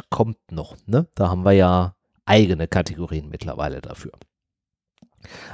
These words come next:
Aber wir wollen jetzt dann doch tatsächlich mal über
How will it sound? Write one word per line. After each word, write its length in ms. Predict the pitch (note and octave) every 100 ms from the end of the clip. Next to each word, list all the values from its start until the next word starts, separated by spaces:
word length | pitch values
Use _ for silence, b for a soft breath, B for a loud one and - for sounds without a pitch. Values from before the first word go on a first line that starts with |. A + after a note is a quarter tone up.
| B -
Aber 420 | A2+ C#3 D3 C3
wir 120 | A2+
wollen 220 | A#2 A#2+
jetzt 180 | A2+ -
dann 120 | G#2
doch 180 | G#2 -
tatsächlich 540 | - G#2 G#2 - G2+ -
mal 240 | F#2+ F#2+
über 380 | - F#2 F#2